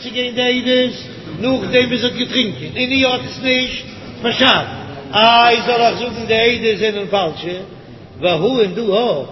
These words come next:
איינמאל קען זיין, זכות תורה לו.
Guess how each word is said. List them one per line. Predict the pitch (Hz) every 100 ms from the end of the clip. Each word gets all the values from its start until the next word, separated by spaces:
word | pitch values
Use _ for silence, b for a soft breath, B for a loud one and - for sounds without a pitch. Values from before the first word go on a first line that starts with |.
| - - -
איינמאל | 196 247 226 214
קען | - 226 208
זיין, | 190 220 214 180 160 - - - -
זכות | - - 175 269 294 294 269 - -
תורה | 214 214
לו. | 190 175 151 143 127 110